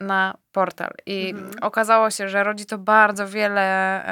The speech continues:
Speaker 1: e, trudności i problemów, mm, po pierwsze prawnych,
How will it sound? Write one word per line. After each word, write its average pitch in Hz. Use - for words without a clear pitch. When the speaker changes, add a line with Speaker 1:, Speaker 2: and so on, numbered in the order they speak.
Speaker 1:
e, 190
trudności 202
i 185
problemów, 190
mm, 180
po -
pierwsze 190
prawnych, 180